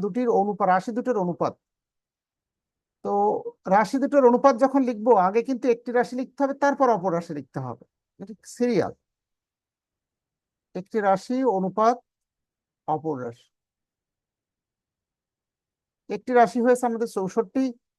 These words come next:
অপর রাশি একশো। উভয়কে ভাগ করা যায় কত দিয়ে? চার দিয়ে, চারশো নং চৌষট্টি, চার পঁচিশ একশো, ষোলো is to পঁচিশ।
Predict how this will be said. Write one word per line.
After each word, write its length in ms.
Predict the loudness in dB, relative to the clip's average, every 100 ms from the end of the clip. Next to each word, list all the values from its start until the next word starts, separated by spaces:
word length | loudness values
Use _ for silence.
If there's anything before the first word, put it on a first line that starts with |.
| _ _ _
অপর 280 | -6 -4 0
রাশি 260 | 0 0 -4 -6
একশো। 280 | -6 -16 -18 -18 _ _ _ _ _ _ _ _ _ _ _ _ _ _ _ _
উভয়কে 440 | -6 -2 -2 0 0
ভাগ 200 | 0 -2 -2
করা 140 | -2 0
যায় 120 | 0
কত 140 | 0 0
দিয়ে? 200 | -2 0
চার 200 | 0 0
দিয়ে, 200 | 2 2 2 -4
চারশো 280 | -6 -6 -4
নং 120 | -4 0
চৌষট্টি, 440 | 0 2 -2 0 0 -2 _ _ _ _ _ 0
চার 160 | 0 2
পঁচিশ 300 | -4 -4 -6
একশো, 300 | -8 -12 -18 -18 _ _ _ _ _ _ _ _ _ _ _ _ _ _ _ _ _ _ _ _ _ _ _ _ _ _ _ _ _
ষোলো 220 | 2 6 6
is 80 | 4
to 60 | -2
পঁচিশ। 320 | -10 -10 -14